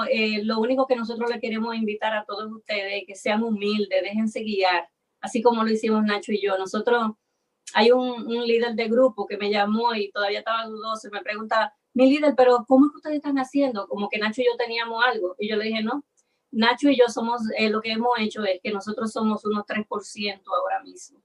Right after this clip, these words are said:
Y nosotros lo que estamos haciendo es dejándonos guiar del equipo de apoyo. Si tú lo haces, nosotros sabemos que si tú pudiste hacer el negocio y llegar a tal nivel,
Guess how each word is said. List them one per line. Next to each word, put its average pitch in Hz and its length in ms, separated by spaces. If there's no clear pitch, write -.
Y 220 120
nosotros 220 360
lo 226 100
que 220 80
estamos 220 280
haciendo 220 300
es 196 60
dejándonos 208 400
guiar 202 280
del 196 120
equipo 185 300
de 185 80
apoyo. 180 340
Si 214 180
tú 233 160
lo 240 180
haces, 240 340
nosotros 208 340
sabemos 202 480
que 220 120
si 226 160
tú 226 140
pudiste 269 340
hacer 240 280
el 233 140
negocio 214 560
y 202 140
llegar 202 260
a 226 100
tal 220 220
nivel, 208 460